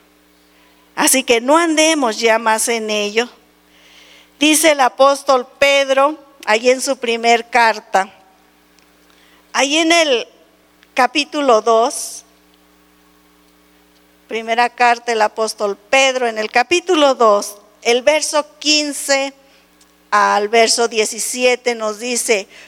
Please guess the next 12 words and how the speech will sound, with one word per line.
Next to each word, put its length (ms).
"Porque 540
esta 520
es 220
la 160
voluntad 640
de 120
Dios, 760
que 120
haciendo 580
bien, 540
hagáis 640
callar 600